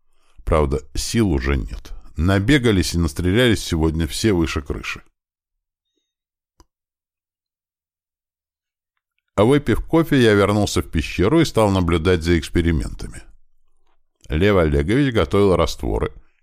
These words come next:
которые просил его сделать Сергей Викторович. Просеянную породу поделили на части. Пять частей по одному килограмму, оставшиеся десять килограмм поделили на равные части по двести грамм.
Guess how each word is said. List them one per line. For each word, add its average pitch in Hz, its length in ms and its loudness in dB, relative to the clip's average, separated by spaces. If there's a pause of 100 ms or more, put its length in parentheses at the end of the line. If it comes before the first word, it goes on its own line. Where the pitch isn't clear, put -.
которые 78 420 -2
просил 85 380 -2
его 73 180 2
сделать 78 320 -2
Сергей 71 360 -2
Викторович. - 600 -10 (880)
Просеянную 131 760 4
породу 131 400 2
поделили 98 560 0
на 117 200 2
части. - 520 -8 (800)
Пять 139 240 2
частей 92 420 0
по 85 180 2
одному 71 420 0
килограмму, 131 800 -2 (260)
оставшиеся - 760 2
десять 85 400 -4
килограмм 90 440 2
поделили 92 560 0
на 92 180 2
равные 82 380 2
части 135 320 0
по 69 180 0
двести 71 320 -2
грамм. - 340 -8